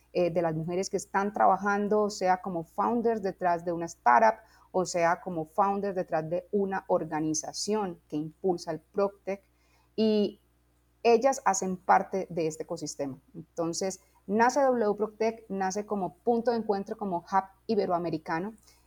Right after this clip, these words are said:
y lo más importante es que nace para que compartamos experiencias y conocimientos y nos conectemos en español.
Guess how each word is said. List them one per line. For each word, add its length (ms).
y 500
lo 240
más 180
importante 540
es 100
que 100
nace 280
para 200
que 120
compartamos 720
experiencias 880
y 100
conocimientos 680
y 100
nos 160
conectemos 640
en 160
español. 540